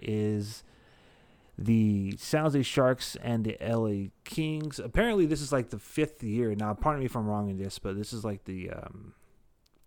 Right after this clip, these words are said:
the fifth consecutive game. I could be wrong. Um,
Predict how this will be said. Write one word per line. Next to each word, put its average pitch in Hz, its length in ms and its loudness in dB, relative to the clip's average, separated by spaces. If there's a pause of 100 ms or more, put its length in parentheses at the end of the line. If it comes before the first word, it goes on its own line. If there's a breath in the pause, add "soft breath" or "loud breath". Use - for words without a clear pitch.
(120)
the 104 80 -6
fifth - 240 -2
consecutive 101 720 -6
game. 92 360 -6 (160)
I - 60 -6
could - 160 -8
be 90 80 -10
wrong. - 280 -16 (840 soft breath)
Um, 90 540 -8